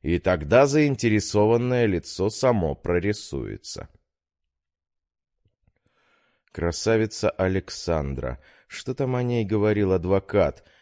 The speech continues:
Единственная наследница крупного русского промышленника,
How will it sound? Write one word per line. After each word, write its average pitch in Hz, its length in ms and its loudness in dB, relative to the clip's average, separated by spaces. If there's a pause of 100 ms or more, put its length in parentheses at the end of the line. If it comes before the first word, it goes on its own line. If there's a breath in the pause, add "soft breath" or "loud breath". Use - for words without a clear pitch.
(140 soft breath)
Единственная 113 1000 0
наследница 113 920 0
крупного 113 720 0
русского 107 540 0
промышленника, 82 1200 -2